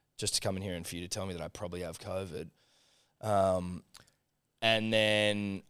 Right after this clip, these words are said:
I proceed to just sort of tell her, she's like, "Listen to my chest, all that, nothing, nothing." She's like, "Well, look, we'll just do a test anyway and just see."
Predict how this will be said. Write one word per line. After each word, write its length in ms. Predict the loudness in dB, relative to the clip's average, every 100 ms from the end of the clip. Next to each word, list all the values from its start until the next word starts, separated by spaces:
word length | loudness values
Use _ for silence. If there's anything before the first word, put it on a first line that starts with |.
| _
I 120 | 2 2
proceed 480 | 2 2 4 4
to 80 | 2
just 180 | -2 -2
sort 140 | -2
of 100 | -2
tell 200 | -2 -2 0
her, 140 | 0
she's 220 | -2 -2
like, 180 | -6 -6
"Listen 240 | -4 -2
to 60 | -4
my 80 | -4
chest, 360 | -2 0 0
all 100 | -2
that, 260 | 0 0 0
nothing, 340 | -4 -4 -4
nothing." 180 | -6 -6
She's 80 | -4
like, 100 | -2
"Well, 100 | 2
look, 140 | 4 4
we'll 120 | 2
just 140 | 2
do 100 | 0
a 40 | 0
test 300 | 0 -2 -2
anyway 260 | -6 -6
and 80 | -6
just 180 | -6 -6
see." 220 | -6 -10